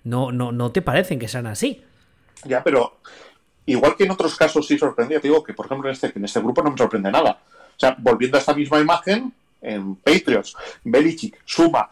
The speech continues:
Speaker 2: doscientos setenta.
Speaker 1: Y la plantilla resta doscientos sesenta y nueve.
Speaker 2: Claro. Esa, o sea, y no solo la plantilla, o sea, lo-, es, los, todos los condicionantes alrededor de,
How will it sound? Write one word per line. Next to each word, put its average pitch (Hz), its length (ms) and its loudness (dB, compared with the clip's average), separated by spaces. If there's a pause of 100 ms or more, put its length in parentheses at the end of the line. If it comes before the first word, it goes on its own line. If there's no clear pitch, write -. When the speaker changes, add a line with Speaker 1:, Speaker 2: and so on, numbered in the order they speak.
Speaker 2:
doscientos 147 540 0
setenta. 202 560 0 (680)
Speaker 1:
Y 143 160 -4
la 147 140 2
plantilla 143 460 2
resta 175 500 4
doscientos 143 480 -2
sesenta 139 260 -2
y 110 40 -2
nueve. 113 360 -4 (540)
Speaker 2:
Claro. 101 300 -4 (920)
Esa, 120 360 0
o - 20 -8
sea, 120 180 0
y 104 280 -6
no 113 120 -2
solo 120 140 4
la 110 100 6
plantilla, 131 420 2
o 113 40 2
sea, 107 100 -2
lo-, 101 160 -4
es, - 360 -8
los, 113 260 -2
todos 135 160 6
los 139 160 4
condicionantes 123 680 0
alrededor 113 420 0
de, 107 360 0